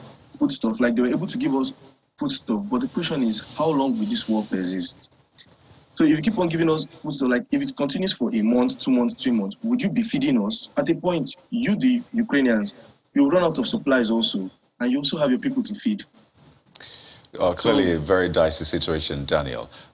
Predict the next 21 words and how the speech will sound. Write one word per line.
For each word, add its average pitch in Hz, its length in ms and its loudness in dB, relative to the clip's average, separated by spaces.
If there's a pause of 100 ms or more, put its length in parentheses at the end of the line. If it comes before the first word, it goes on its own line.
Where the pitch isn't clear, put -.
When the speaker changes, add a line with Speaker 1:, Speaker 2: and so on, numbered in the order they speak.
(120)
Speaker 2:
Uh, 87 280 2 (340)
Speaker 1:
Yeah. 92 160 -6
Speaker 2:
so - 300 2 (480)
videos 147 460 4
surfaced, 90 800 2
and 69 320 -8
we 71 100 -6
showed 85 320 -2
some 76 160 -2
of 69 100 -10
them, 71 400 -6 (320)
you 92 240 -8
students 87 600 -4
Speaker 1:
Yeah. 95 60 -12
Speaker 2:
protesting. - 720 -4 (220)
So - 160 2
who - 100 0
was 208 240 2
this 90 180 4
targeted 76 500 -2
at? 58 180 -4